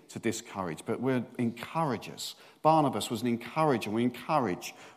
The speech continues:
one another. We want to share, um, these things that God says to us, faith,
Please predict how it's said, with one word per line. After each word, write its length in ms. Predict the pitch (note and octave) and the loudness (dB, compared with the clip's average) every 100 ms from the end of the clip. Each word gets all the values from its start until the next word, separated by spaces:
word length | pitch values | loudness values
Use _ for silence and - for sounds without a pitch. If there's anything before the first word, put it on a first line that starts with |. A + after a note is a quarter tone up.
| - | 0
one 340 | A2+ G#2+ G#2+ | 2 4 2
another. 400 | G2+ G#2 A2 G#2 | 0 2 2 0
We 120 | F#2 C3+ | 2 6
want 200 | D3 C3+ | 6 6
to 40 | |
share, 520 | - - E3+ C3 F#2 - - - G2+ | 2 6 10 10 8 0 -14 -10 2
um, 380 | G#2+ G#2 G#2 | 4 6 4
these 260 | G#2 C3+ A#2+ | 6 6 6
things 480 | - D3+ G2+ E2+ - - | 6 6 6 0 -8 -2
that 160 | A#2 - | -2 4
God 160 | A#2+ | 4
says 280 | G#2 - B2+ | 4 2 2
to 100 | - | 2
us, 120 | F#2+ - | -4 -4
faith, 640 | - D#3 C3+ - - | 4 6 6 0 -10